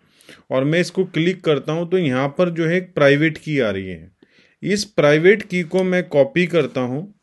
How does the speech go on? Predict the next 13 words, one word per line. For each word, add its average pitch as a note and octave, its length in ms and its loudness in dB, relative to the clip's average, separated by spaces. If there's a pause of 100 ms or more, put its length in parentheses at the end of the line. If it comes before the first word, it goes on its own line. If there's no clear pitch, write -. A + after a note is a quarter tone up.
(400)
प्राइवेट E3 460 6
की F3+ 200 -6
को F#3 180 0
कॉपी F3 420 0
करने D#3+ 400 -2
के D3+ 160 0
बाद A#2 380 -2 (320)
मुझे D#3 380 2
जाना E3 300 -2
है F3 180 0
MetaMask C3+ 640 -2
के - 160 -12
ऊपर। - 440 -12